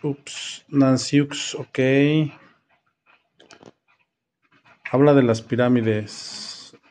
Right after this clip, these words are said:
Saludos desde Chilpancingo. Ah, yo fui a Chilpancingo alguna vez en mi vida. Está bello.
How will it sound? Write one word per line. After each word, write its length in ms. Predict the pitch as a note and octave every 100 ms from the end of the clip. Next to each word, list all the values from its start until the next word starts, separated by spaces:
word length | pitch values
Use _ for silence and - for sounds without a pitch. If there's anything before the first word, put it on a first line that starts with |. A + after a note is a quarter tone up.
| _ B2+
Saludos 440 | - B2+ C#3+ D3
desde 180 | C3+ A#2+
Chilpancingo. 640 | A2+ A#2 A#2+ A2+ C#3 C3+ C#3
Ah, 100 | D#3
yo 140 | D#3
fui 160 | - D#3
a 60 |
Chilpancingo 560 | D3+ C#3 B2 A2+ C#3+ C#3+
alguna 260 | C3+ C#3+
vez 260 | C#3 C#3 C#3
en 120 | C3+
mi 80 | A#2+
vida. 560 | B2+ C3 B2 A#2 A2 _
Está 280 | - - A#2
bello. 420 | A#2 B2+ B2